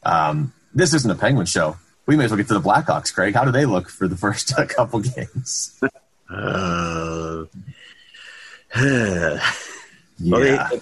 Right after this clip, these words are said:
Speaker 2: scored three goals. They've allowed
Speaker 1: Yeah.
Speaker 2: ten goals, but they were playing Tampa minus Nikita Kucherov. The, it's gonna be a really long season in Chicago. Um,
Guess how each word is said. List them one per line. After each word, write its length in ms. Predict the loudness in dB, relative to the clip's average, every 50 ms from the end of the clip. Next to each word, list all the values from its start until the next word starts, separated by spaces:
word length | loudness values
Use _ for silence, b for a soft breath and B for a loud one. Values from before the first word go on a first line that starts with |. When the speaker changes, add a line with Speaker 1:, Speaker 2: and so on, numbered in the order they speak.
| -6
Speaker 2:
scored 240 | _ 2 2 2 2 2
three 160 | 0 2 4
goals. 480 | 4 4 4 4 2 0 -4 -8 -10 -12 _ _ _ _ _ _ _ _ _ _ _
They've 120 | -2 0 2
allowed 380 | 4 4 4 4 2 0 -2
Speaker 1:
Yeah. 60 | -4 -6
Speaker 2:
ten 60 | -8 -10 _ -12
goals, 360 | -8 -6 -6 -6 -6 -8 -4 -2
but 160 | 0 2 4
they 100 | 4 6
were 160 | 6 4 4
playing 280 | 4 4 4 4 4 2
Tampa 360 | 2 2 2 4 2 2 0
minus 540 | 0 0 2 2 2 2 2 0 -2 -2 -4
Nikita 300 | -4 -2 0 0 0 0
Kucherov. 460 | 0 0 0 0 0 -2 -2 -4 -6 B B B B B B B B B B B B B _ _ _ _ _ _ _ _ _ _ _ -16 -6 -2
The, 560 | 0 2 4 4 4 4 4 4 4 4 4
it's 120 | 4 2
gonna 160 | 2 2 2
be 140 | 4 4 4
a 80 | 4 4
really 600 | 4 2 2 2 4 4 4 6 4 4 4 2
long 260 | 0 -2 -4 -4 -2
season 340 | -2 -2 -2 -2 -4 -6 -4
in 60 | -4
Chicago. 640 | -4 -4 -4 -4 -4 -4 -4 -4 -4 -6 -8 -8 -6
Um, 440 | -2 -2 0 -2 -2 -4 -6 -10 -12